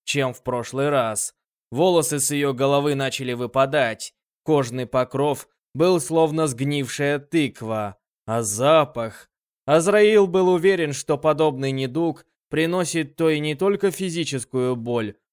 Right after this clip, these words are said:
но ещё и огромные моральные страдания. Как женщина вообще могла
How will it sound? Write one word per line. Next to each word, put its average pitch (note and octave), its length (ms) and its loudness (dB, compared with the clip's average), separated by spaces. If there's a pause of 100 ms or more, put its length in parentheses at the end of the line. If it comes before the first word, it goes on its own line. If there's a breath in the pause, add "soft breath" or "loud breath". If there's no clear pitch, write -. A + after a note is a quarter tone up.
(120)
но B2 100 -4
ещё C3+ 320 -2
и C#3 240 0 (100)
огромные B2+ 720 0
моральные C3+ 680 0
страдания. A2 1000 -4 (600)
Как D#3 380 6
женщина C3 720 -2
вообще C#3 680 0
могла C3+ 520 2